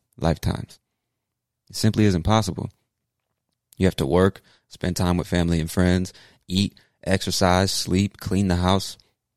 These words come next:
There's always something to be done. Meanwhile, thousands of pieces of content are being uploaded every minute of every day. I'm not saying that we should be able to consume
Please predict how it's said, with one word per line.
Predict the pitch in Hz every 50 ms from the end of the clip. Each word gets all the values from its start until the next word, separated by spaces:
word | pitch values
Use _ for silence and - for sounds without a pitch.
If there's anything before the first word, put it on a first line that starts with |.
| _ _ _ _ _ _ _ _
There's | - - -
always | 101 104 107 101 95
something | - 107 95 - 95
to | 90 82
be | - -
done. | - 85 82 71 - - - - _ _ _ _ _ _ _ _ _ _ _ _ _ _ _ _
Meanwhile, | - - 98 120 131 123 101 85 82 80 80 92 95 - _ _ _ _ _ _
thousands | - 104 110 113 113 110 104 101 104 98 98 85
of | - 92 87 -
pieces | - - 95 92 - 92 85
of | 90 78 -
content | - 87 87 82 - 87 85 -
are | - 87
being | 80 87 85 85 -
uploaded | - - 95 92 - - 82 80 82 - - - _ -
every | 87 95 98 95 98 95
minute | 90 87 90 85 85 82 80 - - _ _ _ _ _ _ -
of | - - -
every | - 87 87 82 - -
day. | - - - - 104 - _ _ _ _ _ _ _ _ _ _ _ _ _ _ _ _ _ _ _ _ _ _ _ _ _ _
I'm | - 104
not | 131 131 95 -
saying | - 104 95 90 90
that | 90 85 - -
we | 82 82 80
should | - - - - - 131 131 - - - 104 - - _ _ _ _ _ _ _ _ _ _ _ _
be | - 90
able | 90 87 87
to | - - 98
consume | - 87 85 - - 92 87